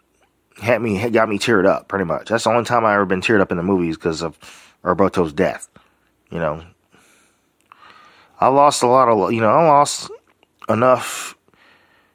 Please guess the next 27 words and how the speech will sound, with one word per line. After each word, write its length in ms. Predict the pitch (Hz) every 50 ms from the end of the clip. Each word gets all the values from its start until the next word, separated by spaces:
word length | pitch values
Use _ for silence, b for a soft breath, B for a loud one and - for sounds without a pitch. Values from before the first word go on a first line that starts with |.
| b b _ -
you 100 | 107 107
know, 420 | 98 92 90 90 90 90 87 - - B B B B B B B B B B B B B B _ _ _ _ _ _ _ _ _ _ _ _ _ _ _ _ _
members 320 | 113 123 127 117 107 104 104
of 60 | 107
my 140 | 101 98 95
family. 460 | - 101 92 87 82 87 104 123 139 _ _ _ B B B B B B B B B B B B B
I've 100 | - 110
also, 560 | 113 127 131 123 - 127 117 113 113 107 110 113 117 - -
you 60 | 170
know, 280 | 170 127 110 113 120 120 117
lost 260 | 110 107 101 98 -
enough 220 | 101 98 95 87
friends. 460 | - - 120 101 - 50 - - - - _ _ _ _ _ _
So 400 | - - - 76 69 65 64 73 - - _ _ - -
I 100 | 82 95
understand 360 | 101 101 90 - 107 104 98
that 100 | 87 -
feeling. 300 | - 113 92 71 69 69 B B B B B B B B B B B B B B _ _
But 140 | - 90 -
to 100 | - 92
lose 180 | 101 123 113 95
a 60 | 82
father, 560 | - - 185 196 185 151 113 98 95 95 95 90 78
it's 580 | 80 90 95 90 - - - - - - - - - b b b b b b b b b b _ _ _ _ _ _ _ _ _ _ _ -
not 220 | 98 113 113 - -
something 420 | - 123 113 101 101 98 92 90
I 320 | 87 87 85 85 82 -